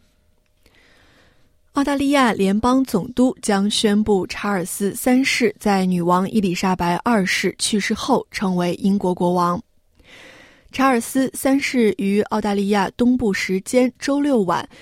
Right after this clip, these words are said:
在伦敦圣詹姆斯宫举行的仪式上被正式宣布为国王。澳大利亚总理阿尔巴尼斯将建议总督赫利在今天上午发布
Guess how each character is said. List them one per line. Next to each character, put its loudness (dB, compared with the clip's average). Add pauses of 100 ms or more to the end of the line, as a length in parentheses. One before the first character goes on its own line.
(160)
在 2
伦 0
敦 4
圣 -2
詹 0
姆 0
斯 -2
宫 2
举 -4
行 -4
的 0
仪 -6
式 0
上 0 (280)
被 -2
正 0
式 -2
宣 -2
布 0
为 0
国 0
王。 -2 (1200)
澳 2
大 2
利 4
亚 2
总 2
理 2
阿 -4
尔 0
巴 0
尼 2
斯 -2
将 0
建 2
议 2
总 -4
督 -2
赫 0
利 -2
在 -4
今 -2
天 -2
上 0
午 -6
发 -4
布 0